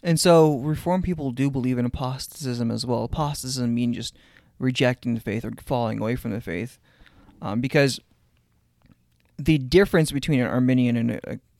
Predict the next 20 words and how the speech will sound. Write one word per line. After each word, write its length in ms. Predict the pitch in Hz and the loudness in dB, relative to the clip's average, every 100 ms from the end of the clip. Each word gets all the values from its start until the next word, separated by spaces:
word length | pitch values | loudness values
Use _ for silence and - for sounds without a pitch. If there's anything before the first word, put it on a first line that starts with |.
| - | -16
Reformed 380 | 131 147 135 117 | -8 0 0 0
guy, 280 | 95 113 - _ _ _ _ | -4 -6 -8 _ _ _ _
an 340 | 135 147 151 143 | 0 2 2 2
Arminian 500 | 147 151 151 151 147 | 2 4 6 4 4
say, 180 | 139 120 | 2 0
"Well, 260 | - 135 - | 2 0 2
you 120 | 147 | 0
see, 160 | 143 185 | 0 2
that 180 | 160 160 | 4 6
guy 120 | 151 147 | 4 4
has 160 | 131 | 2
been 200 | 120 131 | 4 2
to 100 | - | 2
church, 640 | - 147 131 - - - - | -4 0 0 -2 -8 -10 -12
you 80 | - | -10
know, 80 | - | -10
for 140 | - | -10
ten 240 | - 147 127 | -6 -2 0
years. 300 | 117 117 123 | 0 -2 -4
He, 140 | 127 | -10